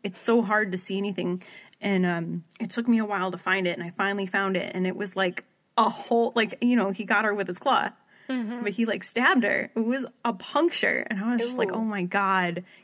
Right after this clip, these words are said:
Speaker 1: can this not?" And so I'm, like, you know, with, like, a little bit of Neosporin and, like, burying it in her fur so she doesn't lick it, and, you know, let's have this not get infected, <laughs> please.
Speaker 2: Yeah.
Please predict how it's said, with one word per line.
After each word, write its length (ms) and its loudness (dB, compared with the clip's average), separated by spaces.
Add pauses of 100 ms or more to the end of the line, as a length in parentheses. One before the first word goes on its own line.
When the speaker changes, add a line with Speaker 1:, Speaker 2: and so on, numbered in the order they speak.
Speaker 1:
can 160 0
this 240 -2
not?" 500 0
And 80 -8
so 160 0
I'm, 140 -2
like, 360 -2 (460)
you 100 -6
know, 180 -2
with, 140 -4
like, 120 -8
a 60 -8
little 200 -8
bit 140 -4
of 100 -6
Neosporin 760 -4
and, 180 -2
like, 180 -6
burying 380 0
it 100 -4
in 60 -6
her 80 -4
fur 260 -4
so 140 -6
she 160 -8
doesn't 280 -2
lick 220 -8
it, 320 -6
and, 320 -8 (720)
you 80 -10
know, 220 -12
let's 300 -14
have 240 -2
this 160 -2
not 260 0
get 120 -6
infected, 480 0 (160)
<laughs> 120 -18
please. 440 2 (600)
Speaker 2:
Yeah. 340 -10